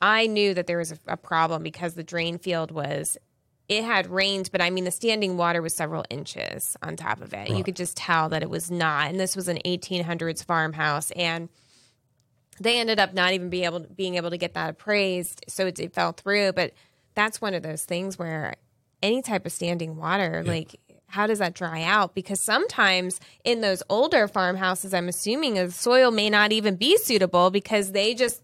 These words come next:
Speaker 1: they threw them in wherever, right?
Speaker 2: Right. And according to the county rules, three things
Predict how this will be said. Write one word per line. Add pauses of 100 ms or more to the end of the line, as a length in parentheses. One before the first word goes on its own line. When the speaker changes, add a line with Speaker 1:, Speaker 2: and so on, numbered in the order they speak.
(120)
Speaker 1:
they
threw
them
in
wherever,
right? (220)
Speaker 2:
Right. (420)
And (680)
according
to
the
county
rules,
three
things